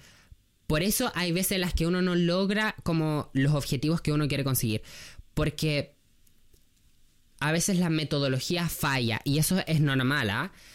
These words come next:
Y a veces es necesario fallar como para darte cuenta de que la estás cagando. Pero, eh,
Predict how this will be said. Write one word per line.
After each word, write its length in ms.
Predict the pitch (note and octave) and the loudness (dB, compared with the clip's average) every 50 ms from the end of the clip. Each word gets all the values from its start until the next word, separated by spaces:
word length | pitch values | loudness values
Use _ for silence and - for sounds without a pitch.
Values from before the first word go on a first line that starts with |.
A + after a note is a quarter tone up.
| - - - - - - - - | -20 -20 -20 -20 -20 -20 -14 -8
Y 120 | - C3 C3+ | -6 -4 -2
a 80 | C3+ | 0
veces 240 | D3+ D#3+ - F#3 F3+ | 0 0 0 0 0
es 60 | F3 | 0
necesario 440 | E3+ E3+ D#3+ D#3 C#3 - C#3+ D3+ E3 | 0 0 0 0 0 0 0 0 0
fallar 380 | D#3 - D#3 C#3 C3 C3+ D#3 - | -2 -2 -2 -2 -2 -2 -2 0
como 200 | F3+ E3+ E3+ D3+ | 0 0 2 2
para 140 | E3 - D3 | 2 2 2
darte 180 | C#3 D#3 G3 | 4 4 4
cuenta 280 | C#3 G3 F3+ E3 G3 G3 | 6 6 6 4 4 4
de 120 | F#3+ F#3+ | 4 4
que 100 | D#3 F#3 | 4 4
la 80 | F3+ F3 | 2 2
estás 200 | E3 - F3+ E3+ | 2 0 -2 -2
cagando. 540 | - F#3 F#3 G3 A3+ G3+ F3 D#3+ C3+ B2+ - - - - - - - - - - - - - | 0 0 0 2 2 2 2 2 2 0 -4 -8 -14 -12 -12 -12 -12 -12 -16 -16 -14 -6 -2
Pero, 520 | G3+ F#3+ F3 F3 E3+ E3+ E3 D#3 - - - | 0 2 2 2 2 2 2 0 -2 -2 -4
eh, 280 | D#3+ D#3 D#3 D3+ D3 | -2 0 0 0 0